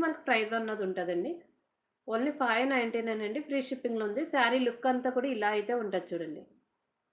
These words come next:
చాలా చాలా బాగుంది చూడండి శారీ అయితే. కలర్ కాంబినేషన్ అన్నీ కూడా హైలైట్‌గా ఉన్నాయండి. ఎవరైనా కావాలంటే ఫాస్ట్‌గా బుక్ చేసుకోండి.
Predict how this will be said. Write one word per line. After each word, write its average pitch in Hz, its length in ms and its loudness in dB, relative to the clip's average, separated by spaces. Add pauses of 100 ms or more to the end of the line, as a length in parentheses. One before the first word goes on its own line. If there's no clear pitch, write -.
(1040)
చాలా 214 380 -6 (100)
చాలా 262 160 4 (120)
బాగుంది 214 320 -2
చూడండి 185 300 -2 (120)
శారీ 175 400 0
అయితే. 170 200 -6 (800)
కలర్ 196 300 -2
కాంబినేషన్ 240 520 -2
అన్నీ 208 300 -4
కూడా 277 220 2
హైలైట్‌గా 214 400 -2
ఉన్నాయండి. 202 400 -4
ఎవరైనా 202 340 -4
కావాలంటే 220 400 -4 (560)
ఫాస్ట్‌గా 226 480 -2
బుక్ 233 200 -10
చేసుకోండి. 240 480 -2